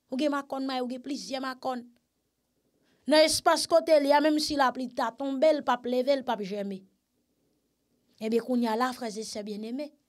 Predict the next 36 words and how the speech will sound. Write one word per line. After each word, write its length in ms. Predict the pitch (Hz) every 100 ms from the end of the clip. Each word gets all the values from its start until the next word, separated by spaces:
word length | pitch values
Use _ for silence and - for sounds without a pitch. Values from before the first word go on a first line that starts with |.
| _ _ _ -
lè 140 | 240 269
w 100 | 269
tande, 260 | 294 262 233
w 100 | 233
al 160 | 226
desann 500 | 226 233 - 233 214 190 _ _
yon 120 | 240 240
makòn 380 | 208 233 214 208
mayi, 400 | 208 233 294 302 _ _ _ _ -
ou 160 | 294
jwenn 220 | 240 262 254
ou 80 | 247
grennen, 380 | 220 233 220
pou 120 | 208 202
w 60 |
plante, 400 | 226 233 262 302 - _ _
ou 120 | 262 240
jwenn, 260 | 262 247
pou 140 | 233 226
w 60 |
al 160 | 208 214
moulen. 420 | 226 247 254 302 302 _ _ _ _ -
E 60 | 240
non 140 | 240
sèlman 340 | - 226 220
sa 160 | 214 214
tou, 220 | 214 269 - -
bwa 300 | 233 285 302
mayi 320 | 294 269 247 233
sa 260 | - 226 214
yo 300 | 285 339 330
tande 240 | 247 226 226 220 208 254 - -
yo 80 | 269
pral 240 | 262 247
anba 220 | 240 208
dife. 640 | 196 190 226 - 240 220